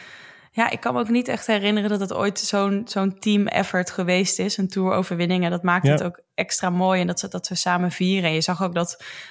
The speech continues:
Speaker 1: al die andere jongens ook emotioneel, eh, ervan waren.
Speaker 2: Ja,
Speaker 1: Eh,
Speaker 2: natuurlijk.
Speaker 1: ze,
Speaker 2: Ja.
Speaker 1: ze weten ook hoe hard ze ervoor gewerkt hebben samen.
Speaker 2: Ja,
Speaker 1: En,
Speaker 2: nou ja, en
Speaker 1: en hoe het
Speaker 2: Jumbo-Visma
Speaker 1: ook
Speaker 2: ook echt al jaren natuurlijk, hè. Zijn, dit is, dit
Speaker 1: Ja.
Speaker 2: was natuurlijk het grote doel al vanaf, eh, het moment dat, eh,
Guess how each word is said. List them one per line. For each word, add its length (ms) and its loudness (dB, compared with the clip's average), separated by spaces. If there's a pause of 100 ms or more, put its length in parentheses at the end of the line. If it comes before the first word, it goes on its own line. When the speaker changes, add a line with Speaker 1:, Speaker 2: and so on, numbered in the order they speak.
(220)
Speaker 1:
al 220 4
die 260 0
andere 300 4
jongens 360 2
ook 360 0 (120)
emotioneel, 880 2
eh, 260 2
ervan 280 0
waren. 500 2 (320)
Speaker 2:
Ja, 160 6
Speaker 1:
Eh, 60 4
Speaker 2:
natuurlijk. 520 0
Speaker 1:
ze, 140 -4
Speaker 2:
Ja. 200 2
Speaker 1:
ze 160 -6
weten 240 -2
ook 80 -12
hoe 100 0
hard 240 0
ze 100 -4
ervoor 260 -2
gewerkt 380 0
hebben 380 -2
samen. 360 2
Speaker 2:
Ja, 160 6
Speaker 1:
En, 80 -2
Speaker 2:
nou 100 -2 (100)
ja, 200 4
en 40 4
Speaker 1:
en 60 4
hoe 80 6
het 80 8
Speaker 2:
Jumbo-Visma 600 6
Speaker 1:
ook 80 4
Speaker 2:
ook 120 4
echt 240 0
al 100 4
jaren 560 4
natuurlijk, 440 4
hè. 100 0 (160)
Zijn, 260 4
dit 180 4
is, 100 2
dit 140 6
Speaker 1:
Ja. 60 6
Speaker 2:
was 160 4
natuurlijk 260 4
het 80 0
grote 400 4
doel 320 6
al 180 6
vanaf, 440 4
eh, 260 6
het 120 4
moment 420 6
dat, 240 2
eh, 400 2